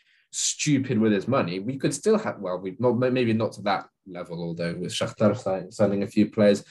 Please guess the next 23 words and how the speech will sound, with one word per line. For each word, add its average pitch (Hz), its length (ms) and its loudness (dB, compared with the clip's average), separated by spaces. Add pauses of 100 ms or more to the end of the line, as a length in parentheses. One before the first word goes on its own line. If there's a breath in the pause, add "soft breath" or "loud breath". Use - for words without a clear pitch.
(420 loud breath)
um, 92 640 0
maybe 107 320 4
if 104 140 0
not 107 160 2
that 110 200 0
quality, 101 320 -2
then 95 200 -6
a 92 60 -10
similar 95 360 0
quality, 95 460 0
we 156 80 0
could - 140 -4
still 143 200 0
have 90 200 -2
decent 104 320 -4
transfers 104 380 -2
if 92 120 -6
he - 140 -4
knew 117 200 0
what 101 180 -2
he 104 80 -6
was 92 140 -4
doing, 85 320 -2